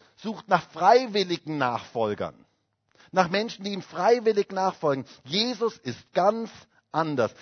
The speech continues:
In dieser Welt geht es um Machtpositionen. In dieser Welt geht es, in allen Reichen dieser Welt geht es um Macht, um Herrschen, um zu beherrschen. Jesus ist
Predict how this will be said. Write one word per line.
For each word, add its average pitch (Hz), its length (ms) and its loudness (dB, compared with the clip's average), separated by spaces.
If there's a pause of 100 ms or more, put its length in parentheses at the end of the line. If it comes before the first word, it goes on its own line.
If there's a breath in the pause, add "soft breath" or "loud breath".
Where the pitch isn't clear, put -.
In 170 140 -4
dieser 233 320 2
Welt 226 260 4
geht 220 160 -8
es 170 100 -16
um 202 120 -6
Machtpositionen. 117 960 -2 (300 loud breath)
In 185 100 -6
dieser 226 240 6
Welt 240 220 6
geht 233 140 -4
es, 202 100 -2
in 208 160 -6
allen 254 260 8
Reichen 214 340 6
dieser 202 220 2
Welt 202 220 4
geht 196 160 -6
es 165 80 -16
um 175 200 -8
Macht, 160 400 0
um 151 120 -6
Herrschen, 160 540 2
um 151 240 -8
zu 185 300 -12
beherrschen. 143 920 2 (400 soft breath)
Jesus 202 580 -2 (140)
ist 110 180 -12